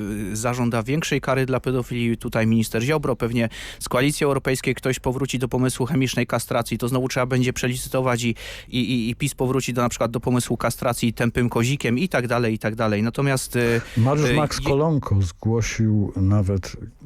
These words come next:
Speaker 2: niedawno projekt kary śmierci z nadzwyczajnym okrucieństwem. Tak
Speaker 1: No,
Speaker 2: to
Speaker 1: oczywiście,
Speaker 2: sformułował.
Speaker 1: oczywiście. Natomiast chciałbym się odnieść, e, tutaj do, e, kwestii Kościoła i jeśli chodzi o kwestię relacji,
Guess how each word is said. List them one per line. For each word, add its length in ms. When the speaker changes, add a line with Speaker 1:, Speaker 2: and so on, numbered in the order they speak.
Speaker 2:
niedawno 580
projekt 680
kary 300
śmierci 680
z 100
nadzwyczajnym 880
okrucieństwem. 1000
Tak 120
Speaker 1:
No, 140
Speaker 2:
to 120
Speaker 1:
oczywiście, 460
Speaker 2:
sformułował. 380
Speaker 1:
oczywiście. 640
Natomiast 460
chciałbym 340
się 160
odnieść, 440
e, 160
tutaj 460
do, 340
e, 280
kwestii 420
Kościoła 560
i 160
jeśli 320
chodzi 300
o 180
kwestię 440
relacji, 540